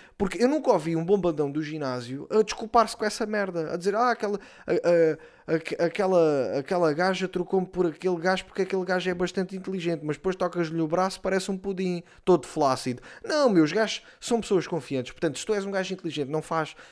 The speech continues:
e que não faz ginásio, não percas tempo, exercita, eh, exercita o teu corpo e não critiques os bombadões. Agora, eh, pensando bem ne-, nesta situação da, da, da evolução da inteligência, eh, será que a inteligência artificial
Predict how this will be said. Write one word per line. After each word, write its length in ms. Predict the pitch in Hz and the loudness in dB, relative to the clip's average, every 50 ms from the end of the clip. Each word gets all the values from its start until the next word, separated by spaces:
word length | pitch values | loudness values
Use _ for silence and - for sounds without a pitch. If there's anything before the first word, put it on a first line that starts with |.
| - _ - | -20 _ -10
e 120 | - 131 | -10 -8
que 120 | - - | -4 0
não 120 | 175 185 180 | 0 0 2
faz 220 | - 180 156 131 | 2 0 0 0
ginásio, 540 | 139 139 135 135 135 139 135 139 147 160 160 - _ _ _ _ _ _ _ _ _ | -2 -4 -4 -4 -4 -4 -6 -6 -10 -10 -12 -14 _ _ _ _ _ _ _ _ _
não 200 | - 139 147 143 | -6 -4 -2 2
percas 380 | - 170 156 - 147 139 - | 2 2 2 2 0 -4 -4
tempo, 420 | - 156 151 160 156 - 160 156 - | -2 -2 -2 -2 -4 -8 -12 -10 -6
exercita, 600 | 151 151 135 131 139 135 - 185 170 - 165 - - | -4 -2 -2 -2 -4 -4 -6 -8 -6 -6 -6 -6 -4
eh, 200 | 123 131 120 85 | -4 -4 -2 -2
exercita 640 | 120 139 127 120 135 123 - - 196 190 190 165 147 | -2 -2 -2 -2 -4 -4 -4 -6 -8 -4 -4 -4 -4
o 20 | |
teu 180 | 160 - 139 131 | -2 -2 -4 -4
corpo 400 | - 151 160 165 165 - - - - - _ _ _ | -2 -2 -2 -2 -2 -4 -10 -18 -20 -20 _ _ _
e 140 | - 147 147 | -4 -2 0
não 180 | 170 185 185 | 2 2 2
critiques 440 | 185 - 160 151 151 175 160 127 135 | 0 0 -2 -2 -2 -4 -4 -2 -4
os 80 | 131 120 | -4 -2
bombadões. 680 | 123 135 135 120 117 107 110 101 98 90 - - _ _ _ _ - 160 | -2 -2 0 0 -2 -2 -4 -6 -10 -12 -16 -20 _ _ _ _ -2 0
Agora, 220 | 170 220 226 226 | 0 2 0 0
eh, 360 | 196 165 123 127 135 - - 160 | -2 -6 -8 -8 -10 -10 -12 -6
pensando 520 | - 202 196 180 - - 202 180 165 139 | -2 -2 -2 -2 -2 -2 -4 -4 -4 -2
bem 180 | 127 131 123 123 | -2 -2 -2 -2
ne-, 200 | 123 131 117 98 | -4 -6 -8 -8
nesta 340 | 131 147 139 - - 139 | -8 -8 -8 -10 -10 -12
situação 560 | 127 - 151 135 - 127 117 - - 110 110 110 | -12 -12 -12 -10 -10 -10 -8 -8 -8 -8 -8 -8
da, 100 | 110 110 107 107 104 104 101 78 62 - - | -8 -8 -8 -8 -8 -10 -10 -12 -14 -16 -14
da, 800 | - 113 107 101 95 95 90 80 60 50 53 87 117 120 107 110 | -12 -12 -10 -10 -10 -10 -10 -12 -14 -16 -18 -18 -18 -18 -18 -8
da 160 | 123 131 135 | -2 -2 0
evolução 880 | 143 135 123 120 135 135 131 - - - 131 123 117 113 113 107 104 104 _ _ - | 0 0 -2 -4 -4 -4 -4 -4 -6 -4 -4 -4 -4 -4 -6 -8 -10 -14 _ _ -20
da 180 | - 110 117 | -12 -8 -8
inteligência, 880 | 117 120 117 113 120 123 110 101 107 107 110 104 - - 101 101 143 - _ _ _ _ _ - - - _ _ _ _ _ _ _ - | -6 -6 -8 -10 -10 -10 -8 -8 -6 -6 -6 -8 -10 -12 -14 -14 -16 -18 _ _ _ _ _ -20 -20 -20 _ _ _ _ _ _ _ -12
eh, 180 | - 110 113 117 | -8 -8 -6 -6
será 280 | - - 185 190 196 190 | -4 -4 -2 -2 -4 -4
que 140 | - 185 | -4 -6
a 20 | 170 | -6
inteligência 680 | 160 135 135 139 131 123 123 135 143 135 123 - 127 | -6 -4 -4 -4 -4 -4 -4 -6 -6 -6 -6 -6 -6
artificial 920 | 117 117 - 127 117 - 131 120 - - - 135 123 120 117 107 - _ | -6 -6 -6 -10 -10 -8 -10 -10 -10 -8 -8 -6 -4 -4 -6 -8 -10 _